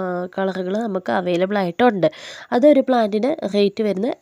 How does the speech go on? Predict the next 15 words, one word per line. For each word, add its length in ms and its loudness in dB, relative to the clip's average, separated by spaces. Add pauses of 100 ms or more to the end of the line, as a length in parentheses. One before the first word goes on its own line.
എൺപത് 380 2
രൂപയാണ് 420 2
കേട്ടോ. 260 2
അപ്പോൾ 260 -4
അടുത്ത 260 -8
തവണയൊക്കെ 500 -2
നമുക്ക് 280 -2
സെയിൽ 340 -2
ആകുമ്പോഴത്തേക്കും 600 -2
നമുക്ക് 300 -6
നോക്കാം. 340 -6 (360)
പരമാവധി 500 -2
കളർ 280 2
സെലക്ഷൻ 520 -2 (920)
അനുസരിച്ച് 600 0